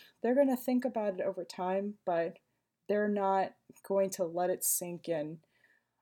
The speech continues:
until they're an adult. And then it really, really starts sinking in. All those things that people have said, all those con-, constructs that people have put on them, that's when it really sinks in, because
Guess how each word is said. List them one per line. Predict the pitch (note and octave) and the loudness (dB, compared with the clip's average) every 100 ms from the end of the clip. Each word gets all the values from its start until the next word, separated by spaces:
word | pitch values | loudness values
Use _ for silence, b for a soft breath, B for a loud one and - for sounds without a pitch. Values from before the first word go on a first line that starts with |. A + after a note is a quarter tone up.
| - | -10
until | F3+ F3+ G3 F#3 | -6 -4 -2 0
they're | F3 E3 | 0 -2
an | |
adult. | D#3+ E3+ D#3+ - | -4 0 0 -2
And | F3+ E3+ | -8 -10
then | E3+ | -10
it | E3+ - | -10 -10
really, | F#3 F#3+ F3 E3 | -6 -2 0 -2
really | D#3 E3 D#3+ | -4 -6 -2
starts | - F#3 E3 E3 | -2 0 0 2
sinking | - - E3+ E3+ F3 D#3+ - | 4 2 -2 -6 -10 -12 -10
in. | F3 D#3+ D#3+ E3+ _ _ | -8 -8 -8 -12 _ _
All | F#3 G3+ G3+ G#3 | 2 4 4 4
those | F#3+ F#3 | 0 0
things | F#3+ F3 | -4 -6
that | - - | -8 -10
people | F3+ E3+ D#3+ - - | -8 -8 -10 -14 -14
have | F3 | -4
said, | - - A3+ G3 F#3+ - b b b - | -2 0 2 2 2 0 b b b -8
all | A#3 | -4
those | A3+ | -4
con-, | - F#3+ F#3 | -4 -8 -10
constructs | - F#3+ F#3+ - E3+ - | -10 -6 -6 -6 -8 -8
that | - | -12
people | F3 E3+ | -12 -12
have | D#3+ D#3+ | -14 -12
put | F3 - | -12 -10
on | D3+ D#3 F3 | -10 -8 -8
them, | G3+ G#3+ - _ _ - | -8 -8 -10 _ _ -8
that's | G3+ - | -6 -2
when | B3 | -4
it | G#3+ | -2
really | G3 F#3 F#3 | -2 -2 0
sinks | - F3 - | -2 -4 -6
in, | E3 E3 | -6 -8
because | E3 D#3 - E3 E3+ E3 - | -12 -14 -10 -6 -2 0 -2